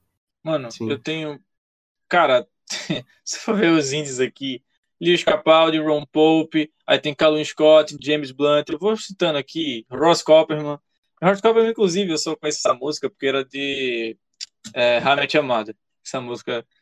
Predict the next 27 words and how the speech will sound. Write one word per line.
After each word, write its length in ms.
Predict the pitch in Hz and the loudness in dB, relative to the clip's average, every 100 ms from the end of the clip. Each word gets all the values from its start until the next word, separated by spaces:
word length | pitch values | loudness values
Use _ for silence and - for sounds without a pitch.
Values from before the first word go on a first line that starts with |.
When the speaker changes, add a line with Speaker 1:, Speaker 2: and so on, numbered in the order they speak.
| _ _ _ | _ _ _
Speaker 1:
é, 500 | 123 120 117 113 110 | -4 -2 -2 -4 -8
que 100 | - | -4
a 40 | 135 | 0
galera 260 | 135 135 | 2 2
fazia 260 | 135 135 135 | 0 -2 -2
aqueles 240 | 135 127 | -2 -2
edits 360 | 131 127 135 - | -2 -4 -8 -14
de 120 | - | -4
How 120 | 120 117 | -2 -2
I 20 | |
Met 180 | 120 120 | -6 -6
Your 80 | |
Mother, 240 | 120 127 117 | -2 -2 -2
e 40 | |
tem 200 | 113 120 | -6 -10
uma 160 | 127 123 | -10 -14
que 80 | - | -12
tem 100 | 127 | -10
essa 160 | - | -10
música 280 | 123 123 - | -10 -10 -8
aí 80 | 135 | -10
que 60 | - | -8
eu 40 | |
falei, 180 | 131 123 | -8 -8
"Caramba, 440 | - 208 233 233 | -8 -8 -6 -8
muito 160 | 220 220 | -8 -10
bom." 160 | 156 | -14